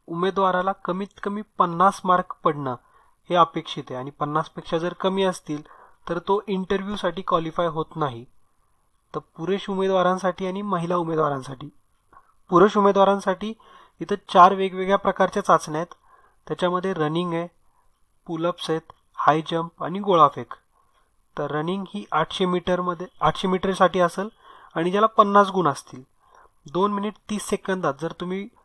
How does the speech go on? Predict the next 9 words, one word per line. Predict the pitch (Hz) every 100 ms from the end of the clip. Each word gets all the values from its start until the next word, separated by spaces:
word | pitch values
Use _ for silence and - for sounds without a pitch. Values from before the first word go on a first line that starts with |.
| _ _
रनिंग | - 175 190
कंप्लीट | 202 180 175 185 -
केली | - 135 131 - _ -
तर | 170
तुम्हाला | - 185 190
पन्नासपैकी | 185 180 175 180 185 180
पन्नास | 196 180 160 156
गुण | 143 143
भेटतील. | 131 120 - 131